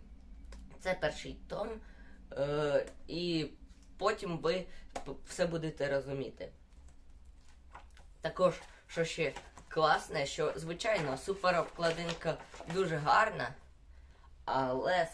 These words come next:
сама книга, сама книга. Тут Годзіла і ще інші кайдзю. А взагалі, хто не знає, кайдзю —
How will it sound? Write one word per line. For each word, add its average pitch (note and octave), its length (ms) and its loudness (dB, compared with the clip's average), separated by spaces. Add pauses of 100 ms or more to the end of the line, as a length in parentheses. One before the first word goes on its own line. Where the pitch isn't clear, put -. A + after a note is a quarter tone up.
сама D3+ 520 2
книга, D3+ 800 -2 (1300)
сама D#3+ 540 0
книга. C#3+ 720 -4 (580)
Тут D#3 220 -4
Годзіла D3+ 720 2
і D3 100 -2
ще E3+ 180 -4
інші D#3+ 440 -2
кайдзю. C3+ 600 0 (380)
А B2 80 -6
взагалі, E3 360 -2
хто D3+ 220 -4
не C#3+ 180 -4
знає, D3+ 420 0 (160)
кайдзю — C3+ 580 2